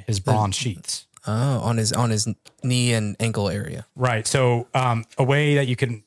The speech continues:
Speaker 1: maybe just literally read that for us
Speaker 2: Okay.
Speaker 1: would be he wore bronze foreheads on his legs.
Speaker 2: Okay.
Speaker 1: Does that make sense?
Speaker 2: Yeah.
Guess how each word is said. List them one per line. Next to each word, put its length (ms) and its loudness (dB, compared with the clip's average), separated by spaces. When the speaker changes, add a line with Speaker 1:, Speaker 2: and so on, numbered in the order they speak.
Speaker 1:
maybe 300 2
just 240 -4
literally 420 0
read 240 -2
that 180 2
for 160 -8
us 480 0
Speaker 2:
Okay. 380 -2
Speaker 1:
would 140 2
be 580 0
he 160 2
wore 240 2
bronze 480 2
foreheads 580 -2
on 180 -4
his 140 -4
legs. 420 -10
Speaker 2:
Okay. 360 -2
Speaker 1:
Does 60 -2
that 160 2
make 140 0
sense? 340 0
Speaker 2:
Yeah. 260 0